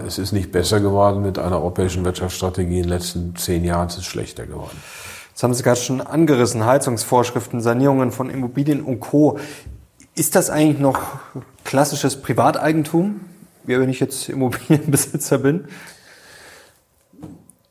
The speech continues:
Speaker 1: Auch da, eine Immobilie ist kein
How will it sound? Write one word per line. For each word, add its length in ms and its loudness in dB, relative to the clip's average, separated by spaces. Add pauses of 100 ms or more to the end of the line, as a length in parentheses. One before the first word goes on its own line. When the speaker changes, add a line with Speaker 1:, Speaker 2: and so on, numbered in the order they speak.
Speaker 1:
Auch 240 0
da, 440 4 (880)
eine 140 0
Immobilie 600 4
ist 260 -2
kein 400 2